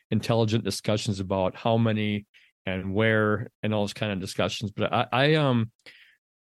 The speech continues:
uh, for people who follow the Wisconsin issues, you know, I'm, I'm a, I believe in, uh, I support the current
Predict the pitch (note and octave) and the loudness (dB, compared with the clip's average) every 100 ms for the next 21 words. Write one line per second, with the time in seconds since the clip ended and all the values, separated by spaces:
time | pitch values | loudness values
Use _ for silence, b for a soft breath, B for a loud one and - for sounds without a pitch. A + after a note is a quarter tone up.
0 | _ _ _ _ A2 A2 - A#2 A2+ B2+ | _ _ _ _ -2 -2 -2 -4 0 2
1 | B2 G#2+ G2+ A2 A#2 C#3+ A2+ F#2+ - G#2 | 2 2 0 2 2 2 0 -4 -4 -2
2 | A#2+ - A2+ F#2 - G#2 G2+ G2+ A2 - | -2 0 0 0 -2 -4 -4 -4 -8 -4
3 | A2+ G2 - A#2 A#2+ B2 _ G#2 C3 C3 | -2 0 0 2 2 0 _ -2 0 -2
4 | - _ G#2+ C#3+ B2+ B2 D3+ B2+ A2+ A2+ | -6 _ -2 0 0 2 2 2 0 2
5 | A2+ A2+ A#2 - A#2 C3 A2+ - C#3 - | 0 0 -2 -4 -4 -4 -4 -2 -2 -2
6 | - A2 - A#2 B2 A2+ - | -4 -4 -4 0 0 0 -6